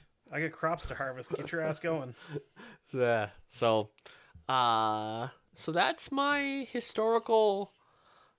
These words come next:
Speaker 2: topic for the week, the Black Snake Affair, which was kind of, uh, was something that I didn't know anything about. And
Speaker 1: It's something I'm not sure I still know anything about, to be honest,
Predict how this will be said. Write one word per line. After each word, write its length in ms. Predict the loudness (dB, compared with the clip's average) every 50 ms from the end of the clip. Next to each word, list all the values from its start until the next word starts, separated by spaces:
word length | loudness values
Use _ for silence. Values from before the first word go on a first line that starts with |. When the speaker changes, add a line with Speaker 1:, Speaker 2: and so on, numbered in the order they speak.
| _ -20 -20 _ _ _ _ _ -12
Speaker 2:
topic 420 | -4 0 0 0 2 0 -2 -2
for 120 | -2 -4 -2
the 120 | -2 -2
week, 360 | -2 -2 -4 -6 -8 -12 -8
the 420 | -4 -2 -2 0 -2 -2 -4 -6 -8 -6
Black 260 | -6 -6 -6 -6 -8
Snake 280 | -8 -8 -6 -6 -4 -6
Affair, 400 | -6 -6 -6 -6 -6 -6 -8 -12 _ _ -20 -20 -20 -10
which 60 | -8 -8
was 100 | -8 -4
kind 220 | -2 -2 0 0
of, 120 | 2 2 4
uh, 200 | 4 4 4 2 0 -6 _ _ _ _ _
was 80 | -4 0
something 240 | 0 0 2 2 0
that 100 | 0 2
I 160 | 4 4 6
didn't 180 | 6 6 4 2
know 140 | 2 2 2 2
anything 280 | 2 2 0 -2 -2
about. 360 | 0 2 2 4 2 2 -2 -6 _ _ _ _ _ _ _ _ _ _ _ _ _ _ _ _ _
And 380 | -4 -2 -2 -2 -2 -2 -2 -2
Speaker 1:
It's 100 | -2 0
something 220 | 0 0 2 2 2
I'm 120 | 2 4
not 140 | 2 2 2
sure 200 | 2 2 2 4
I 60 | 2
still 220 | 2 2 2 2 2
know 180 | 2 0 -4 -4
anything 280 | -6 -6 -6 -6 -6
about, 260 | -6 -6 -8 -8 -10
to 60 | -8 -6
be 80 | 0
honest, 440 | 2 2 4 4 4 2 2 2